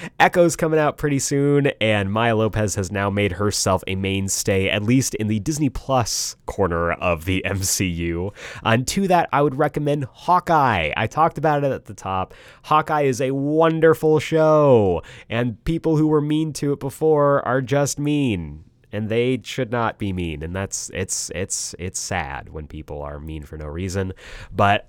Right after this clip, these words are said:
I really adore Hawkeye, and Maya was a standout there, and there's a reason why she's getting a spinoff. Um, go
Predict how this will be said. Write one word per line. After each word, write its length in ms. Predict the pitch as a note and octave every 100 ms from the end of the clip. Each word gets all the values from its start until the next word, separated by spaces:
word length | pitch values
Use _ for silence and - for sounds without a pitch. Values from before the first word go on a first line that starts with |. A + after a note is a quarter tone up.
| -
I 260 | A#2+ C3
really 500 | C3 G2+ A2+ G#2+ A2
adore 460 | G2 D#2+ F#2+ F#2 F2+
Hawkeye, 600 | - F2+ E2 F#2 F2+ F2
and 120 | F2 F2
Maya 280 | G2 G2+
was 160 | G2 F2+
a 20 |
standout 600 | F#2 - F#2+ F2 F2 E2
there, 160 | E2+ E2+
and 100 | F2
there's 160 | F2+ G#2
a 60 |
reason 500 | G2 G#2 C3 A2+ G#2
why 200 | F2+ F2+
she's 200 | F2 E2
getting 220 | E2 D#2
a 20 | D2+
spinoff. 680 | - D2 C#2+ - - - - - - -
Um, 400 | F2+ F2 E2+ E2 -
go 540 | A#2+ A#2+ A#2+ A#2+ A#2